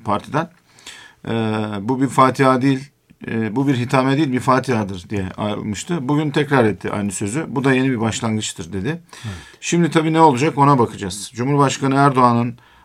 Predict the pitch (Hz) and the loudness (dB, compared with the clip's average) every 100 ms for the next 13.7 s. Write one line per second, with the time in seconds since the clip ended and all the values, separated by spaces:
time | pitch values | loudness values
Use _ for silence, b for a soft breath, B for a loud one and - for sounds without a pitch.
0 | - 117 123 123 113 117 110 117 101 120 | 4 6 8 4 4 4 4 0 -8 -4
1 | 123 127 123 113 - 104 117 107 117 107 | -2 0 2 0 0 0 0 0 -2 -2
2 | - 117 - 120 165 165 b b - 113 | 2 0 0 -2 -2 -4 b b -14 -4
3 | 147 139 139 127 123 139 127 110 95 - | 2 4 4 2 0 -2 0 0 -2 -6
4 | 95 - 117 113 104 87 87 110 120 123 | -10 -6 0 2 0 -4 -10 -10 -4 -2
5 | 117 117 110 - 110 110 107 117 120 117 | -2 -4 -6 -2 -2 0 -2 -2 -2 -2
6 | 104 147 123 123 110 101 104 151 147 - | -4 -4 -6 -4 -2 -4 -4 -6 -6 -14
7 | - 120 117 127 113 101 - 110 104 117 | -6 -2 0 -2 -2 -4 -4 -6 -4 -2
8 | 113 - 98 90 - B B B B - | -4 -4 -8 -8 -14 B B B B 2
9 | 135 165 175 160 143 139 143 151 143 160 | 4 6 4 4 4 4 4 4 2 2
10 | 151 185 b b b - - - 143 135 | 0 -2 b b b -2 -2 4 2 2
11 | 120 117 107 127 113 123 139 156 120 - | -2 -2 0 -2 0 -2 0 0 0 -2
12 | 98 98 139 175 b b b 135 120 110 | -6 -6 -8 -12 b b b -2 -2 -2
13 | 117 117 117 117 110 156 | -2 -2 -2 -2 -2 -4